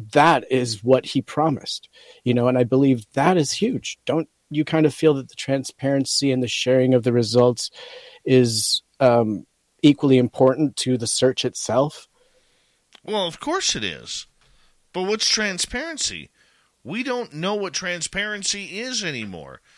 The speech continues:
Speaker 2: Transparency isn't going on a podcast to say a few words to three hundred people who will listen. Transparency is get, bringing the information, the documents.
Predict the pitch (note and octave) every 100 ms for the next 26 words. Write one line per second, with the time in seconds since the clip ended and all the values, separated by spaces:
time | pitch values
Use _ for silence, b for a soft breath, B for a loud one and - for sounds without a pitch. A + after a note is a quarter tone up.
0 | b b b E3+ F#3+ - A3+ C4+ C#4+ -
1 | G3 F#3+ F3+ D3+ D3 E3+ A#2+ C3 C#3+ C3+
2 | b b b A2 A#2+ - B2 D#3+ G3 D#3
3 | A#2 E2 D#2 D#2+ - - b b b b
4 | A2+ G#2+ C3 C3 A#2+ A#2+ G#2 - _ _
5 | _ _ - - C3+ C3 A2+ C3+ B2+ G2
6 | - F#2+ A#2+ B2+ G#2 A#2 F#2 - F2+ -
7 | D#2 _ _ _ _ _ _ _ _ _
8 | _ _ _ _ _ - A2+ G#2 A#2 D3+
9 | - - _ _ _ _ _ _ _ _
10 | _ - D#3+ C#3+ - D#3+ A3+ A3+ D3 A2+
11 | G2+ - C3+ - B2+ C3+ A2+ G2 G2+ G2+
12 | - F#2 C#3 C#3 - - _ _ _ _
13 | _ _ _ _ _ _ _ _ _ _
14 | _ _ - F2+ C3 D3+ - E2+ C#2+ -
15 | - -